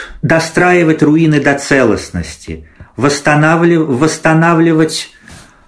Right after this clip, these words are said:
разрушенные комплексы и даже достраивать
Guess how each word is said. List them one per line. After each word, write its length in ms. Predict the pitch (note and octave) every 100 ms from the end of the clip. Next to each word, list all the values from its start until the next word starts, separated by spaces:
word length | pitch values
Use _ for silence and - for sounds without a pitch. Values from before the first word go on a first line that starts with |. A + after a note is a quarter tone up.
| -
разрушенные 800 | C3+ C#3+ C#3+ D#3+ - D#3 D#3 D#3
комплексы 720 | D3+ F3+ F3+ F3 E3 D#3+ -
и 140 | D#3+
даже 320 | C#3 D#3 D3 C#3+
достраивать 1080 | C3+ D3 - - D#3 E3 E3+ E3 D#3+ E3